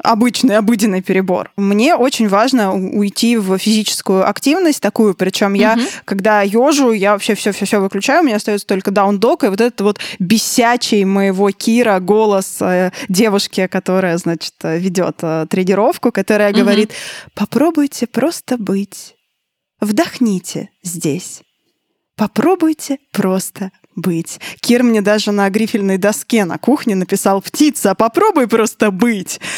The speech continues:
Speaker 1: А и когда я это сфоткала в инсту, мне сказали: Там написано: «Попробуй просто пить». Я говорю: «Да, я пробовала, мне понравилось». А, вот.
Speaker 2: Подтяни свой нижний
Speaker 1: Э,
Speaker 2: дянь-тянь.
Speaker 1: да, да, да, мою энергию ЦИ, вот эту, ту самую из прошлого выпуска. Вот, поэтому, э, я учусь, э, понимать,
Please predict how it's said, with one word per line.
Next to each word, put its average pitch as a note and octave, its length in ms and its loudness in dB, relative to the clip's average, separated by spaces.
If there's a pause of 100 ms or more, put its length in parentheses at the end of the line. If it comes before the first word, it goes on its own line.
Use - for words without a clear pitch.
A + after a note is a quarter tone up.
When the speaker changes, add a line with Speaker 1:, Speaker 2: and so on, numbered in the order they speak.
(200)
Speaker 1:
А A3 80 2
и A#3 60 2
когда A#3 240 2
я B3 140 2
это A#3 140 0
сфоткала A#3 480 2
в A3 100 2
инсту, C#4+ 340 0
мне D4 160 2
сказали: A#3 320 2
Там A#3+ 180 2
написано: B3+ 340 2
«Попробуй B3+ 420 2
просто C4 360 0
пить». - 380 -6 (200)
Я G#3+ 100 2
говорю: A#3+ 160 2
«Да, A#3 140 2
я G#3+ 140 2
пробовала, D#4 380 2
мне A#3+ 160 2
понравилось». G3 560 -2 (400)
А, - 200 2
вот. A#3 400 2 (200)
Speaker 2:
Подтяни A#3+ 400 0
свой A#3 180 0
нижний A3+ 280 2
Speaker 1:
Э, F#3 60 0
Speaker 2:
дянь-тянь. A3 260 2
Speaker 1:
да, D#4 260 4
да, C#4+ 140 2
да, A3 240 2
мою A#3 460 2
энергию A#3 480 2
ЦИ, G3+ 440 0
вот E3 120 -4
эту, E3 200 -4
ту F#3 120 -4
самую F#3 500 -2
из G3+ 160 -6
прошлого G3 420 -2
выпуска. - 460 -6 (680)
Вот, A3 380 0
поэтому, C4 460 2
э, G#3+ 480 2
я B3 280 2
учусь, B3 560 0
э, G#3 180 2
понимать, G#3 640 0